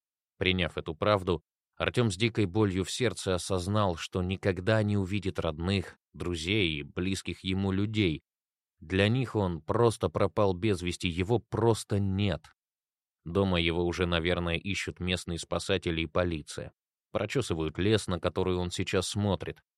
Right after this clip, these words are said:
Сообщили родителям о его пропаже. И они не находят себе места, а он стоит здесь и ничего не может изменить. За что ему это все?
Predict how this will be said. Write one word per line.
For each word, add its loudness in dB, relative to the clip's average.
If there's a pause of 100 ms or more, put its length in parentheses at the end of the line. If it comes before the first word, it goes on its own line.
(400)
Сообщили 2
родителям 2
о 2
его 2
пропаже. 0 (320)
И -10
они 0
не -2
находят -2
себе -4
места, -2
а -6
он -4
стоит -2
здесь -2
и 0
ничего 0
не 0
может 0
изменить. 0 (720)
За 0
что -2
ему 0
это -4
все? -8